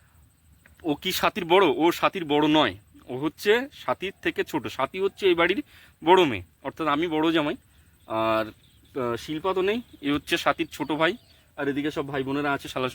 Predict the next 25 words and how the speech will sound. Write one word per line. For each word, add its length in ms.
মন্দির 260
সব 140
পিসিমাসির 520
ছেলেপুলে 460
এইসব 260
আছে। 140
এখন 160
আমার 180
কাজ 160
হচ্ছে 220
এই 140
প্রাকৃতিক 400
পরিবেশটা 380
একটু 140
একটু 160
করে 160
আপনাদেরকে 320
দেখাবো, 340
আর 100
একটুকুনি 520
ঘুরবো। 240
গ্রামটা 320
যে 60
একেবারে 300
ঘুরবো 240